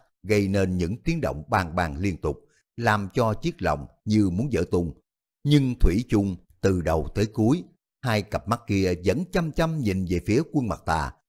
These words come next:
trong mắt có một chút lo lắng, bất an, khao khát. Giá như không có cái lồng khốn kiếp này, bọn ta đã có thể tới được chỗ người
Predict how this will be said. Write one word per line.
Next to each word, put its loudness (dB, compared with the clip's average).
trong 2
mắt -2
có 0
một -2
chút -2
lo 2
lắng, -4
bất -2
an, -4
khao -2
khát. -4
Giá 0
như 2
không 0
có 2
cái 0
lồng -2
khốn 2
kiếp -4
này, -2
bọn 2
ta 2
đã -2
có -6
thể -2
tới 0
được 0
chỗ 0
người 0